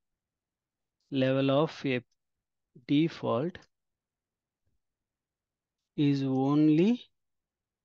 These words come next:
only within the package, within the package. Okay,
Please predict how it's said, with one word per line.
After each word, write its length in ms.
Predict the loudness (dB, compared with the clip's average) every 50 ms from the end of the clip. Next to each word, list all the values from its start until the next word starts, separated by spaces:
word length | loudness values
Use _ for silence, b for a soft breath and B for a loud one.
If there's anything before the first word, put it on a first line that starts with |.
| _ _ _ _ _ _ _ _ _ _ _ _ _ _ _ _ -12 -8
only 380 | -6 -4 -2 -2 0 -2 -2 -4 _ _ _ _ _ _ _ _ _ _ _ _
within 680 | -4 -4 -4 -4 -2 0 0 2 2 2 2 0 0 0
the 220 | 2 2 0 0 -2 -8 _ _ _ _ _ _ _ _ _ _ 0
package, 540 | 2 2 2 0 0 -4 -4 -4 -6 -8 -8 -6
within 380 | -6 -6 -2 0 2 4 6 6
the 200 | 8 6 6 4 2 4
package. 520 | 6 6 6 6 2 -2 -6 -6 -6 -6 -6 -8 -8 _ _ _ _ _ _ _ _ _ _ _ _ _ _ _ _ -4
Okay, 300 | -4 -4 -2 -2 -2 -4